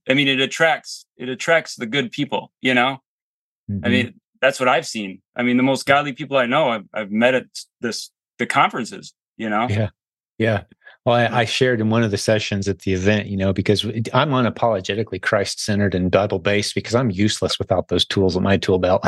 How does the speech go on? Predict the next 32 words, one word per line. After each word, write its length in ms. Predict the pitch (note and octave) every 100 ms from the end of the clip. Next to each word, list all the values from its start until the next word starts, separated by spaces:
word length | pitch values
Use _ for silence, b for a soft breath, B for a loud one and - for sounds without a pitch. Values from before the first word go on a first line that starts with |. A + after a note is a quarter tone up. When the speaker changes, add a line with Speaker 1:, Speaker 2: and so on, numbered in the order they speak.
| -
Speaker 2:
<laughs> 80 | - B2 - - B B -
I 80 | D#3+
don't 100 | B2+
Speaker 1:
Me 40 |
Speaker 2:
have 80 | B2
Speaker 1:
too. 60 | A#2
Speaker 2:
anything 220 | A#2+ A2+
to 60 | G#2+
share 260 | - B2
without 340 | G#2 F2 F#2+ F#2
that. 240 | F#2+ F#2 b b b _
But 100 | A#2+
does 100 | A2+
that 120 | B2
mean 160 | B2+ A#2
you 80 | A2+
gotta 200 | A#2 G#2
agree 320 | F#2 G2 G#2+
with 180 | G#2 G#2+
us 180 | G#2 -
on 120 | G#2+
those 200 | G#2+ -
things 240 | A2+ G#2+
for 140 | - G2
us 120 | G#2
to 100 | G2+
love 260 | F#2 F#2+ G2+
you? 200 | A2 G#2+ B B
Absolutely 560 | D3+ E3 - G#2 B2+ G#2
not. 320 | F#2+ C3+ F#2 b b b b _
I 40 | G#2+
mean, 200 | G2+